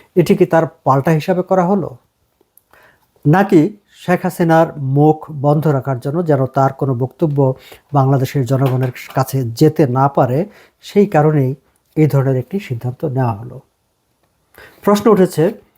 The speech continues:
যে বিদ্বেষমূলক বক্তব্যগুলো প্রচার করা যাবে না। সেই বিদ্বেষমূলক বক্তব্যগুলো কিভাবে যাচাই বাছাই করা হবে, কারা যাচাই বাছাই করবে?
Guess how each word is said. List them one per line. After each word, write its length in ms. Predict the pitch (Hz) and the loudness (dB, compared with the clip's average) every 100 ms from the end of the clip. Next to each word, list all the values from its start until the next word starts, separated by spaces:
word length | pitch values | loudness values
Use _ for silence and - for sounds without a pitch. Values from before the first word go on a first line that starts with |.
| _ _ - | _ _ -4
যে 60 | |
বিদ্বেষমূলক 840 | 139 110 170 170 240 - 175 180 175 | -2 2 2 2 -2 0 0 2 2
বক্তব্যগুলো 600 | 143 131 - 147 147 185 | 0 -2 -2 -2 -2 -2
প্রচার 340 | 233 143 139 135 | -2 -2 -4 -6
করা 240 | 131 120 | -4 -6
যাবে 240 | 113 110 127 | -6 -8 -10
না। 60 | |
সেই 160 | 123 180 | -4 0
বিদ্বেষমূলক 580 | 165 185 226 - 185 151 | 2 0 -4 -2 -2 0
বক্তব্যগুলো 600 | 135 - 156 143 139 180 | -2 -4 -4 -4 -4 -6
কিভাবে 560 | - 202 165 175 139 135 - _ _ | -4 -2 0 2 0 -4 -10 _ _
যাচাই 240 | 151 135 151 | -2 0 0
বাছাই 320 | 131 123 131 | 0 -2 -4
করা 180 | 147 147 | -2 -4
হবে, 240 | 131 175 - - | -4 -8 -10 -4
কারা 320 | 175 175 190 | 0 2 0
যাচাই 340 | 160 147 143 127 | 0 -2 -2 -4
বাছাই 300 | 127 127 120 | -4 -6 -4
করবে? 380 | - 143 127 | 0 0 -2